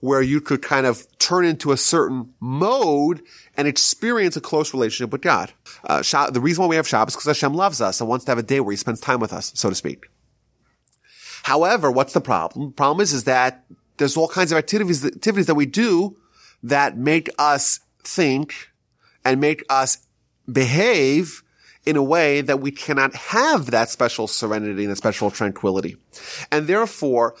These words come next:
the restrictions are all there to enable, to facilitate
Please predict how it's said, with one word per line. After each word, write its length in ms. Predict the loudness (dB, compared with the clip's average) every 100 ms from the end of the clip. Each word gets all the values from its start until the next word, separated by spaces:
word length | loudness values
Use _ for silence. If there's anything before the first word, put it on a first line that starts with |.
| -20 -20 -4
the 200 | 0 2
restrictions 960 | 2 0 2 0 0 0 2 0 -2
are 280 | -2 0 2
all 220 | 2 2
there 300 | 2 2 2
to 480 | 0 -2 -2 0 0
enable, 640 | 0 2 0 2 2 0
to 140 | -2 -4
facilitate 1500 | -4 -2 0 2 2 2 2 0 0 2 4 0 -2 -12